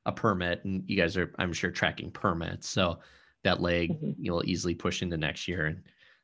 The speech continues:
Speaker 1: may inflate those numbers a little bit. I think that makes total sense. So is there anything, Allie, that, uh, I didn't ask that you wanna cover?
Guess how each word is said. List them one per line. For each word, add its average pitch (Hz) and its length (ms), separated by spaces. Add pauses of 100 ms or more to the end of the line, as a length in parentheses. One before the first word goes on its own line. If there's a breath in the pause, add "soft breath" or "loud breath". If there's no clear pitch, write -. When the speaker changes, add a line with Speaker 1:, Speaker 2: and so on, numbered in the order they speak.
(120)
Speaker 1:
may 95 340
inflate 104 440
those 92 160
numbers 82 300
a 80 40
little 80 120
bit. 80 100
I 87 60
think 92 180
that 85 80
makes 78 200
total 80 220
sense. 82 420 (600)
So 165 160
is 156 200
there 156 160
anything, 185 420
Allie, 165 220
that, 151 280
uh, 117 300 (120)
I 117 60
didn't 139 220
ask 139 200
that 135 160
you 135 60
wanna 123 180
cover? 139 400